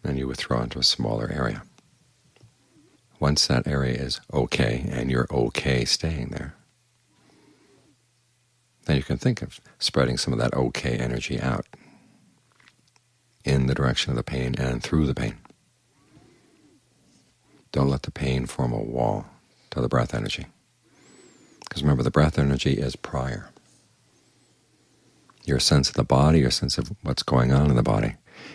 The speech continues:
is always filtered through the breath. And yet sometimes we get things backwards. We think if there's a pain or if there's a solid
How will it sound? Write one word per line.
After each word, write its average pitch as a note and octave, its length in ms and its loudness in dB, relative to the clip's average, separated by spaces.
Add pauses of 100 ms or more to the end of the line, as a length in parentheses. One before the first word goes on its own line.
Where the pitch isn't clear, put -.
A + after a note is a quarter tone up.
(120)
is - 260 4
always E2+ 380 6
filtered E2 480 4
through C#2+ 300 4
the - 80 2
breath. - 400 0 (100)
And - 100 -2
yet - 140 0
sometimes - 560 0
we - 180 0 (1500)
get - 200 0
things B1 220 0
backwards. - 500 -2
We - 80 -6
think - 220 -6
if - 100 -8
there's B1 200 0
a - 60 -2
pain D2+ 360 4
or B1+ 80 2
if - 80 -6
there's A#1+ 180 0
a B1+ 80 0
solid B1 460 0